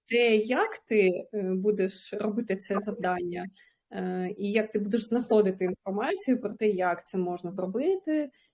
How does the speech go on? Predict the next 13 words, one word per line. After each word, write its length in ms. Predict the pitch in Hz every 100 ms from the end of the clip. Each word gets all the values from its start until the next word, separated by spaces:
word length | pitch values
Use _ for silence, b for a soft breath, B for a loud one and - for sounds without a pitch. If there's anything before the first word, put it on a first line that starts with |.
| -
і 80 |
все 180 | 208 -
таке, 300 | 190 202 196
це, 600 | 196 - 240 285 302 269 -
е, 380 | 202 196 196
вся 240 | 196 - 220
відповідальність, 1040 | 220 - 202 196 349 320 - 220 - -
е, 300 | 208 196 196 -
лежить 420 | 208 214 240 247
на 360 | 226 208 202 - _ _ _
тобі. 500 | - 196 180 185 294 415 B B B -
Е, 280 | 202 196 190 - - -
найчастіше, 1000 | 220 247 - 269 - 302 427 - 262